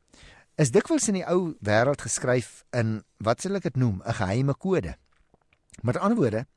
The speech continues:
alles is deur middel van simbole of beeldspraak geskryf,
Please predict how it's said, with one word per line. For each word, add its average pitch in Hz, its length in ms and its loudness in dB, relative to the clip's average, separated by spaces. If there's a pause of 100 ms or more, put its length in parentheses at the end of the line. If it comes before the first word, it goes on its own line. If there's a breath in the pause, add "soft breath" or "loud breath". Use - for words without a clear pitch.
(520 loud breath)
alles 277 420 2
is - 140 -2
deur 120 200 0
middel 151 300 0
van 117 240 -2
simbole 135 760 2
of - 200 -8
beeldspraak 123 760 2
geskryf, - 560 -8